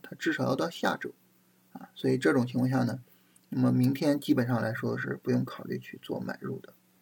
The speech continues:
啊。那么到下周呢，等这个买点出来，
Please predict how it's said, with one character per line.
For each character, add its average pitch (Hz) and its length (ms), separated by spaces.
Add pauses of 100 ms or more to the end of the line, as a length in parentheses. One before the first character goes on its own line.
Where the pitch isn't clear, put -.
(1080)
啊。 - 140 (440)
那 180 100
么 185 60
到 208 140
下 196 240
周 147 180
呢， 123 240 (300)
等 131 180
这 165 80
个 175 80
买 143 140
点 127 200
出 196 200
来， 143 200